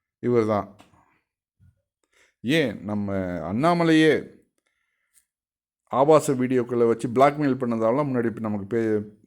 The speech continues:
இந்த செய்திகள் வரலையா? பாஜக, அடுத்து பாருங்க. பாஜக எம் எல் ஏ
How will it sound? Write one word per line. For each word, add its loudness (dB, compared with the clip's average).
இந்த -4
செய்திகள் 0
வரலையா? -4
பாஜக, 0
அடுத்து -4
பாருங்க. -6
பாஜக -4
எம் -4
எல் -4
ஏ -6